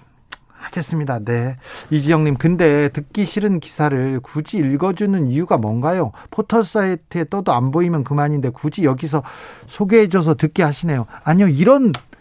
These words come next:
이런 얘기는 읽어줘야 됩니다. 이렇게 하면 안 된다고, 국민의 편에서, 국민의 입장에서 묻고 제대로 기사를 쓰라고 생각해야 됩니다.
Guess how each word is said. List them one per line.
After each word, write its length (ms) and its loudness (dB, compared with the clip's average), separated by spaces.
이런 320 2
얘기는 540 0
읽어줘야 560 4
됩니다. 500 4
이렇게 520 4
하면 340 2
안 220 4
된다고, 480 2
국민의 400 4
편에서, 680 2
국민의 480 4
입장에서 520 2
묻고 560 0
제대로 460 2
기사를 420 2
쓰라고 600 2
생각해야 520 0
됩니다. 420 2